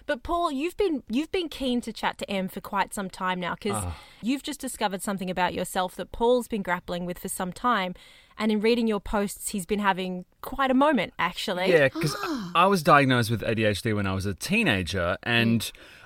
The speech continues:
Speaker 3: Mm.
Speaker 2: r-, like, I'd say a few years ago, I kind of started to revisit this diagnosis and go, "That explains basically every problem
Speaker 3: Mm-hmm.
Speaker 2: I've ever had, but also it explains why I'm good at specific things."
Speaker 3: Mm-hmm.
Speaker 2: And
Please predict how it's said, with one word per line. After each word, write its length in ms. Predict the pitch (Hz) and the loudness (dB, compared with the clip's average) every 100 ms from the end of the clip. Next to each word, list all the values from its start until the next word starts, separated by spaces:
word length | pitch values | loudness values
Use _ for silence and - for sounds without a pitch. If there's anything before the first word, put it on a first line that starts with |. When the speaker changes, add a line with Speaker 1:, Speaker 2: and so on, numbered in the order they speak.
| - | -14
Speaker 3:
Mm. 180 | 151 147 - | -8 -6 -4
Speaker 2:
r-, 80 | 440 | -2
like, 200 | 427 392 | 2 2
I'd 100 | - | 6
say 160 | 262 | 6
a 60 | 190 | 6
few 200 | 214 190 | 4 6
years 200 | 185 175 | 6 6
ago, 200 | 151 139 | 6 6
I 120 | 147 | 4
kind 240 | - 214 | 2 2
of 80 | 233 | 2
started 260 | - 160 151 | 4 4 4
to 220 | 147 127 | 2 0
revisit 760 | - 104 131 139 104 135 143 - | -4 0 4 4 4 4 2 0
this 180 | 120 98 | -4 2
diagnosis 600 | 117 110 113 113 107 120 | 2 4 2 0 0 -2
and 60 | |
go, 140 | 120 131 | 0 2
"That 180 | 139 185 | 2 2
explains 580 | - - 220 220 196 | -2 -2 -2 0 -2
basically 800 | 104 82 123 139 - - 165 156 - | -4 0 2 2 0 -2 -2 -2 2
every 320 | 127 113 135 | 2 2 0
problem 460 | - - 123 110 113 | -2 0 0 2 0
Speaker 3:
Mm-hmm. 100 | 104 | -2
Speaker 2:
I've 120 | - | 0
ever 220 | 123 120 | 2 2
had, 260 | 104 117 113 | 2 2 2
but 140 | 135 - | 0 2
also 460 | 147 165 196 165 - | 2 4 6 6 6
it 140 | 127 | 2
explains 580 | 135 - 127 117 113 92 | 0 -2 0 2 0 0
why 260 | 101 110 | 2 2
I'm 160 | 104 101 | 2 0
good 200 | 113 113 | 0 0
at 120 | 101 | -2
specific 680 | - - - 107 117 107 104 | -6 -6 -4 -2 -2 -4 -8
things." 580 | - 123 104 80 73 101 | -4 -2 -2 -4 -6 -6
Speaker 3:
Mm-hmm. 120 | - | -2
Speaker 2:
And 280 | 110 110 | 2 2